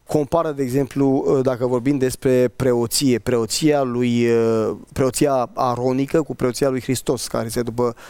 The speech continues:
rânduiala lui Mel-, Melchisedec. Dacă vorbim <clears throat> templul de pe pământ cu templul din ceruri. Adică sunt foarte multe, uh, elemente văzute în relație tipologică, astfel încât Pavel spune că tot ce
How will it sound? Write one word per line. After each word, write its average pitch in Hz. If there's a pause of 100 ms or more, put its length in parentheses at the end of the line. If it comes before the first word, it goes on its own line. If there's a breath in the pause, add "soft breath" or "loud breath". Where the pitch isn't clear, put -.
(200 loud breath)
rânduiala 131
lui 131
Mel-, 127
Melchisedec. 131 (360 loud breath)
Dacă 127
vorbim 127
<clears throat> -
templul 143
de 127
pe 127
pământ 139
cu 120
templul 135
din 131
ceruri. 120 (540 loud breath)
Adică 127
sunt 127
foarte 175
multe, 160
uh, 135
elemente 127 (420 soft breath)
văzute 139
în 160
relație 135
tipologică, 127 (380 loud breath)
astfel 147
încât 165
Pavel 151
spune 165
că 151
tot -
ce 160